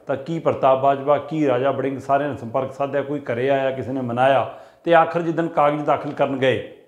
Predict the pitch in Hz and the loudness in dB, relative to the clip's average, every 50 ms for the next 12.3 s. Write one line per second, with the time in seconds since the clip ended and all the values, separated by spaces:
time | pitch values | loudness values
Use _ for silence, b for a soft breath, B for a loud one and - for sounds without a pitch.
0 | _ _ _ _ _ _ _ _ _ _ - 143 147 147 135 127 123 147 139 117 | _ _ _ _ _ _ _ _ _ _ -8 -4 -2 -2 -2 -2 -6 -8 -6 -2
1 | 127 135 127 139 139 139 127 123 - - _ _ _ _ _ _ _ - 147 139 | -2 2 4 4 4 4 2 -2 -10 -18 _ _ _ _ _ _ _ -4 -2 0
2 | 131 139 143 - - - 123 104 127 143 151 147 135 117 104 - - - - - | 0 0 -2 -2 -2 -2 0 2 4 6 6 4 4 0 -2 -4 -10 -16 -20 -20
3 | _ _ _ _ _ _ - 147 139 156 165 160 170 165 - 160 156 131 143 147 | _ _ _ _ _ _ -6 -4 -2 0 2 4 4 4 4 4 2 2 0 0
4 | 147 147 139 131 123 117 113 117 117 117 110 107 110 104 107 104 98 107 110 - | 0 0 -2 -2 -4 -6 -4 -2 -2 -2 -2 -4 -6 -8 -8 -8 -6 -6 -6 -6
5 | - 113 104 95 98 101 95 92 104 127 135 180 202 208 196 - - - - - | -6 -10 -10 -10 -8 -10 -10 -8 -8 -6 -4 -4 -4 -4 -6 -10 -12 -20 -20 -20
6 | _ _ b b b b b b b b b b _ - 180 185 175 151 143 - | _ _ b b b b b b b b b b _ 4 4 6 6 6 2 0
7 | - - - - - _ _ _ - 160 165 175 180 170 160 147 123 110 127 98 | -6 -12 -18 -20 -20 _ _ _ 0 0 2 2 2 2 2 2 0 0 -2 -2
8 | 123 131 131 127 123 127 120 110 107 98 - _ _ _ _ _ _ _ _ _ | -2 -4 -4 -4 -6 -6 -8 -8 -8 -10 -14 _ _ _ _ _ _ _ _ _
9 | _ - 120 135 151 143 147 - 131 - - 131 123 127 117 123 131 123 127 123 | _ -6 -2 -2 -2 -2 -2 -4 -4 -2 -2 0 0 0 0 0 0 0 0 0
10 | 113 - - 131 117 117 123 123 - 113 117 120 113 - - 113 113 127 127 135 | 0 0 -2 -2 0 0 -2 -2 -2 -2 -4 -6 -6 -6 -6 -6 -4 -4 -2 -2
11 | 123 113 107 107 110 107 110 107 95 - 104 98 - - - - - 107 117 123 | -2 -2 -2 -6 -6 -6 -8 -8 -8 -8 -6 -6 -4 -6 -6 -10 -10 -10 -8 -8
12 | 131 123 - - - 135 | -8 -10 -10 -16 -18 -20